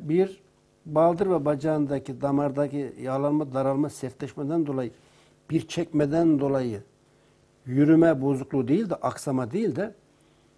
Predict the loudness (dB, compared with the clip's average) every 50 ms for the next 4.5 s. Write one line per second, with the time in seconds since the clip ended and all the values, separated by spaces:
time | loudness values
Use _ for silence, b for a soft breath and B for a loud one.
0 | b _ _ -6 -6 -6 -6 -6 -4 0 2 2 4 4 4 2 2 0 -2 -2
1 | 0 -2 -2 -2 -2 -2 -4 -4 -4 -4 -4 -4 -4 -6 -8 _ _ _ _ _
2 | _ _ _ _ -2 0 2 2 2 2 2 2 2 2 0 -4 -10 _ _ _
3 | _ _ _ _ _ _ _ _ _ -6 -6 -4 -4 -2 0 2 4 4 2 2
4 | 0 -4 -6 -4 -4 -6 -6 -8 -10